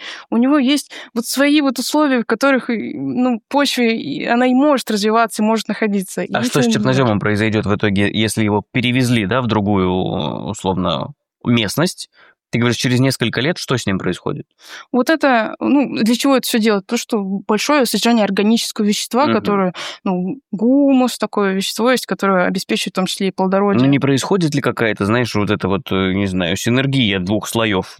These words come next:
Speaker 2: Почва, которая там была, на неё ложится, значит, почва чернозёмная, у них там происходит какой-то мэтч, <laughs> как сказали бы сегодня <laughs> современные школьники. И всё хорошо, дальше растёт, появляется новый вид почвы.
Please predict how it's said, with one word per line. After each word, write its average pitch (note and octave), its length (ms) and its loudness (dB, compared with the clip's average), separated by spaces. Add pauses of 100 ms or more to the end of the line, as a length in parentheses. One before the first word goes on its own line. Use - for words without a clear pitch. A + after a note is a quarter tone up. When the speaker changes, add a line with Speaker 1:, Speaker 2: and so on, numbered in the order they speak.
Speaker 2:
Почва, A#2 280 -2
которая G#2+ 360 -2
там F#3 240 0
была, D3+ 340 2 (240)
на A2+ 80 0
неё A2+ 300 2
ложится, G#2 400 0
значит, G2 320 -2
почва G2 280 0
чернозёмная, C3+ 720 0
у B2 100 2
них G#2 200 -2
там F#2+ 180 -2
происходит G2 380 -4
какой-то G#2 320 -2
мэтч, - 560 -2 (120)
<laughs> - 120 -18
как - 160 -2
сказали D#3+ 520 0
бы C#3+ 200 2
сегодня C#3+ 560 -2 (260)
<laughs> F3 240 0 (240)
современные C3 600 0
школьники. A#2 560 -2 (360)
И A3+ 340 2
всё E3+ 280 0
хорошо, D3 420 0
дальше A#2+ 320 -2
растёт, A#2+ 420 -2
появляется B2+ 600 0
новый A#2+ 460 2
вид - 160 -8
почвы. - 480 -8